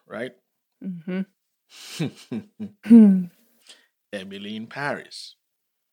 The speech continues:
Speaker 1: The Flight Attendant, The Great,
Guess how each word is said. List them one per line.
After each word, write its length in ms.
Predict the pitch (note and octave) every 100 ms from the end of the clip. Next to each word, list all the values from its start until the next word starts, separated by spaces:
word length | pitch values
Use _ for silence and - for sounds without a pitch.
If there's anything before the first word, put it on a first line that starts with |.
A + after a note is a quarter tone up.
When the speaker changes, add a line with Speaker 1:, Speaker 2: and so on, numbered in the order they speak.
| _ _ _ _ _ _
Speaker 1:
The 180 | C#3+ E3+
Flight 400 | D#3 - C#2+ D2+
Attendant, 840 | - - D#3 D#3 G#2 - _ - - _ _ _ _ _ _ _ _ _ _
The 260 | A#2+ G2+ A#2
Great, 640 | G#2 B2 G3+ - - -